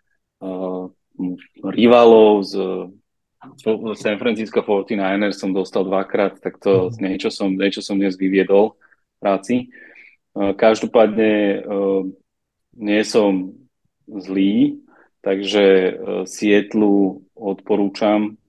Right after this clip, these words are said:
Speaker 1: ako generálny manažer, eh, Seattle Seahawks, eh, mám na to aj právo,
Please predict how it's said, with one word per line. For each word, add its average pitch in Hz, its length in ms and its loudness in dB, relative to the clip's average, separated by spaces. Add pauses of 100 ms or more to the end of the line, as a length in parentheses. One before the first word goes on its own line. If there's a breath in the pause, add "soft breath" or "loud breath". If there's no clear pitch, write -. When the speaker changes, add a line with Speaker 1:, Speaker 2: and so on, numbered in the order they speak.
(320)
Speaker 1:
ako - 280 -10
generálny 95 640 2
manažer, 95 560 -2
eh, 101 320 -8
Seattle 101 480 -4
Seahawks, 98 480 -4
eh, 98 80 -2 (340)
mám 95 300 2
na 90 160 0
to - 80 -2
aj 90 160 0
právo, 90 560 0